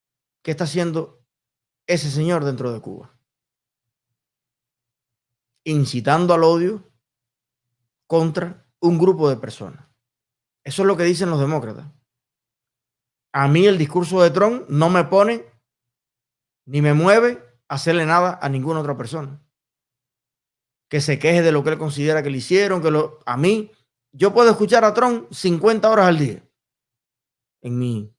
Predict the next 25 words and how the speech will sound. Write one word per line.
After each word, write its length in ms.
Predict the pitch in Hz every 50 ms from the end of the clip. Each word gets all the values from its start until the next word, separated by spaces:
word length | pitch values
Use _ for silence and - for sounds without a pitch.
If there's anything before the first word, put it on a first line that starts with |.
| _ _
en 120 | 117 117
mi 100 | 110 110
equilibrio 640 | 107 - 120 120 143 190 214 208 185 160 151 139 135
emocional. 760 | 131 127 131 117 127 131 131 151 156 139 123 110 - _ _ _ _ _ _ _ _ -
Y 80 | 131
a 60 | 135
mí 100 | 131 160
no 100 | 214 262
se 100 | 247 214
me 80 | 214 202
va 100 | 208 220
a 40 | 220
ocurrir 340 | 208 196 185 208 233 233 214
ir 100 | 214 214
allí 160 | 202 202 214
a 40 | 214
un 80 | 208
vecino 360 | 196 185 143 160 226 220 214
que 80 | 170 175
dice 240 | 185 202 165 190 175
Biden 320 | 175 208 214 202 202 196
Harris, 380 | 208 247 254 233 196 170 - -
hacerle 300 | 143 139 165 185 202 208
absolutamente 640 | 190 131 139 139 156 160 170 165 165 156 131 135
nada. 380 | 135 143 135 117 - - _